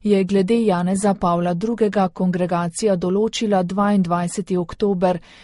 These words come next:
dan, ko je kot papež na začetku pontifikata daroval svojo prvo sveto mašo na Trgu svetega Petra.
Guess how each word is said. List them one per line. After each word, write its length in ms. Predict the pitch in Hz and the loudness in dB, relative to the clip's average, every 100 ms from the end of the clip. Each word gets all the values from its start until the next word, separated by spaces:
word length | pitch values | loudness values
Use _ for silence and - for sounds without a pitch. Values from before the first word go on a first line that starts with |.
| - - | -14 -6
dan, 420 | 190 190 190 214 | -4 0 0 -2
ko 160 | - | -2
je 180 | 190 185 | -2 -2
kot 260 | 175 185 - | -2 -4 -2
papež 540 | 214 214 208 220 - | -2 -2 -2 -2 0
na 180 | 190 180 | -2 -2
začetku 560 | 175 180 208 196 - 180 | -4 -4 -2 -2 -2 -4
pontifikata 1000 | 185 180 175 185 - 208 214 214 190 - | -2 -4 -4 -6 -4 -2 0 0 0 -2
daroval 480 | 190 196 196 220 233 | -2 -2 0 0 -2
svojo 460 | - 190 185 185 | -2 0 0 0
prvo 360 | 175 226 202 185 | 0 0 0 -2
sveto 400 | - 190 175 180 | -2 -4 -2 -2
mašo 420 | 196 202 - 226 | 0 0 0 0
na 180 | 214 214 | 0 0
Trgu 360 | 214 185 180 | -2 -2 -2
svetega 560 | 180 - 180 170 180 180 | -4 -4 -4 -2 -2 -2
Petra. 480 | 175 170 - 170 | -2 -4 -4 -6